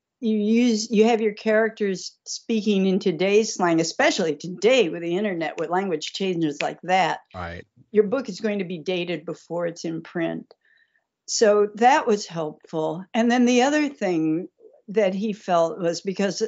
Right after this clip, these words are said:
Speaker 1: at the time I was working in the insurance industry, and he said, "You know, there's not a lot being done with white collar crime. Have your detective specialize in that." And that was a big help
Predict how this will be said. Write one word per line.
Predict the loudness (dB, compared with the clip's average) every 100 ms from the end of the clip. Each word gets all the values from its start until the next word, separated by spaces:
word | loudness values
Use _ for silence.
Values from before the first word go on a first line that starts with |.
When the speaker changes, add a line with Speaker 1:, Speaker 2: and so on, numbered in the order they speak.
| -2
Speaker 1:
at | -2
the | -4
time | -6 -2 0 2
I | 2
was | 0 -2 -4
working | -4 -4 -2 -2
in | 0 -2
the | -2
insurance | -6 -4 -2 0 -2 -2
industry, | -2 -2 -6 -8 -4 -2
and | 0
he | -2
said, | 0 0 0
"You | -2
know, | 0
there's | -2 -2
not | 0 0
a | 2
lot | 2 2 0
being | -2 -2
done | 0 2 2
with | 0
white | 0 0 -2
collar | -4 -2 -4
crime. | -6 -4 -2 -2 -2
Have | -2 -2 -2
your | -4
detective | -4 -4 -6 -4 -6
specialize | -8 -2 -2 -2 -6 -6 -8 -8
in | -6 -6
that." | -6 -6
And | -2 4
that | 4 4
was | 0 -4
a |
big | -6 -8 -6
help | -6 -8